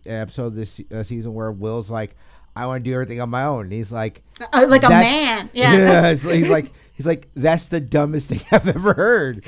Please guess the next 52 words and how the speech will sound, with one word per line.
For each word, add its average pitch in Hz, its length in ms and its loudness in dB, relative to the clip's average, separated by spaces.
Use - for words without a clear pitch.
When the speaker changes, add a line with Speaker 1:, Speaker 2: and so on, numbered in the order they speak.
Speaker 2:
Yeah, 320 180 6
Speaker 1:
Like, 311 80 6
Speaker 2:
I - 20 6
got 311 220 6
Speaker 1:
we 359 60 -4
Speaker 2:
it 311 60 -2
in 320 80 0
here. 294 380 2
Yeah, 247 260 4
like, 220 180 -2
"No 254 200 -2
one 320 180 -2
gets 349 300 -6
anywhere 285 460 -4
without 240 360 -4
help. 208 400 -8
People 277 340 -2
open 294 320 -2
doors 262 320 -4
for 247 160 -8
me, 233 240 -6
and 233 140 -6
I 214 100 -6
work 220 240 -8
very 233 300 -4
hard 214 320 -6
to 233 80 -10
open 214 320 -8
doors 214 280 -8
for - 120 -14
you. 214 420 -14
And 226 140 -2
Speaker 1:
Right. 226 80 0
Speaker 2:
you're 226 80 0
not 233 220 -2
less 254 240 -8
of 233 80 -12
a 233 80 -14
man 214 320 -6
for 214 200 -8
walking 208 360 -8
through 208 200 -10
those 196 200 -12
doors." - 520 -16
Speaker 1:
Right. 95 300 -10
And 151 100 -6
that's, 180 320 -4
like, 147 220 -2
one 147 160 -6
of 143 120 -8
the 131 80 -8
things, 123 600 -10